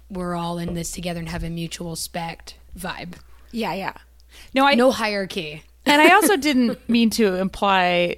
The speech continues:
Speaker 2: that, like, other comedy theaters are bad. It's just very funny how,
Speaker 1: Eva,
Speaker 2: how much
Speaker 1: oh
Speaker 2: this
Speaker 1: my
Speaker 2: place
Speaker 1: God,
Speaker 2: tries
Speaker 1: dude.
Speaker 2: to sell,
Speaker 1: <laughs>
Speaker 2: this gym tries to sell me. There's literally, like, a nesting doll they try to sell in the little gift shop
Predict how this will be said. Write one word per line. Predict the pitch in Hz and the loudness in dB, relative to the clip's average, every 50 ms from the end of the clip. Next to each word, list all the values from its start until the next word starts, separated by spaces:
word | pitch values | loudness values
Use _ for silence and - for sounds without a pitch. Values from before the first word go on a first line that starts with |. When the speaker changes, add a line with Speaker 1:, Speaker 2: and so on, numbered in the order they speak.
| - - - | -10 -6 -2
Speaker 2:
that, | 202 190 180 170 - - - - - - - - - - - | 0 2 2 2 -2 -4 -12 -20 -20 -20 -20 -20 -20 -20 -14
like, | - 202 196 170 175 - - - - | -6 -2 -2 -2 -2 -4 -4 -2 0
other | 202 190 208 190 | 0 2 0 0
comedy | - 202 202 185 185 185 175 | 0 0 0 0 0 -2 -2
theaters | - 196 180 175 175 160 - | -2 -2 0 0 0 -2 -2
are | - - 160 160 | -4 -4 -6 -6
bad. | 165 165 - 165 131 117 - - - - - - - - - - - - - - - - - - - - - - - | -8 -8 -6 -4 -4 -4 -6 -8 -10 -14 -18 -20 -20 -20 -20 -20 -20 -20 -20 -20 -20 -20 -20 -20 -20 -20 -16 -10 -8
It's | 277 - | -8 -8
just | 330 320 262 233 | -8 -10 -10 -4
very | 226 254 247 240 240 | -2 0 2 2 0
funny | 240 - - 240 208 196 196 190 190 185 180 185 - - | -2 -2 -2 -2 -2 0 -2 -2 -2 -2 -2 -4 -6 -10
how, | - - - 202 190 185 180 175 175 - - - - - - 196 | -10 -4 0 0 0 2 0 -2 -4 -8 -12 -16 -18 -18 -10 -4
Speaker 1:
Eva, | - 311 302 - | -2 0 2 2
Speaker 2:
how | 220 226 | 2 4
much | 226 226 240 226 - - - | 6 6 6 4 4 2 2
Speaker 1:
oh | 262 | 4
Speaker 2:
this | 247 247 254 | 4 4 4
Speaker 1:
my | 240 220 214 | 0 -2 -2
Speaker 2:
place | 226 190 196 196 | 0 0 0 -2
Speaker 1:
God, | 170 165 | -2 -4
Speaker 2:
tries | - 220 214 208 202 | 0 0 2 2 0
Speaker 1:
dude. | 208 | -2
Speaker 2:
to | 202 196 - - | -4 -2 -2 0
sell, | - 196 185 185 185 185 180 180 185 - - - - - | 2 2 4 4 2 2 0 -2 -4 -6 -10 -16 -18 -20
Speaker 1:
<laughs> | - - - - | -20 -20 -16 -6
Speaker 2:
this | - 226 214 - | -4 -4 -4 -4
gym | - 170 202 208 190 185 175 180 165 | -4 -2 0 0 2 0 -2 -4 -4
tries | - - 208 196 196 | -4 -2 -2 -2 -2
to | - 202 | -4 -4
sell | - - - 196 190 185 | -2 0 0 0 0 -2
me. | 185 185 180 175 175 175 175 - - - - - | -2 -4 -4 -4 -6 -6 -8 -10 -14 -20 -16 -4
There's | - 220 226 214 | -2 -2 0 0
literally, | 226 233 220 254 269 277 277 | 0 0 0 2 2 2 2
like, | 262 226 214 | 2 2 0
a | 220 202 | 0 -2
nesting | 190 185 160 151 175 - - - 214 220 | 0 0 -2 -2 -2 -2 -4 -4 -4 -2
doll | 226 233 226 220 214 226 | 0 0 0 0 0 0
they | 226 226 | -2 -2
try | 214 - 220 220 | -2 -2 -2 -2
to | 214 220 | -2 -2
sell | 214 - 226 214 220 220 220 214 208 - - | -2 0 0 0 2 0 0 -2 -6 -8 -6
in | 220 202 196 | -4 -2 -2
the | 202 | -2
little | 196 190 185 185 185 | -4 -4 -4 -4 -4
gift | 175 - - - - - | -4 -4 -6 -6 -4 -4
shop | - 233 226 233 247 254 247 - | -2 0 0 2 0 0 -2 -6